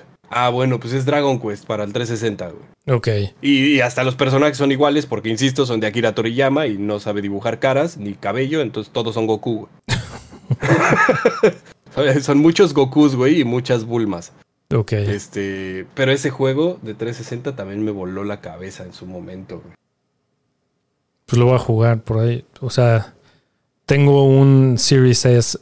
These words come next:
Speaker 2: en el cuarto que ahora estoy usando para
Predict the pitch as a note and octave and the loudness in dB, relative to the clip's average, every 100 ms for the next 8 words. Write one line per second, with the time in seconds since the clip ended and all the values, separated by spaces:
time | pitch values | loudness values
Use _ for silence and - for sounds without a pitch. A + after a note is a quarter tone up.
0 | - B2 A#2 A2 G#2+ - C3 A#2+ - D#3 | 0 4 6 4 2 4 4 4 2 0
1 | E3+ A#2+ A2+ G#2+ - A#2 A2 - A2+ A2 | 2 2 4 2 2 0 2 2 2 2
2 | G#2+ G2+ | 0 -2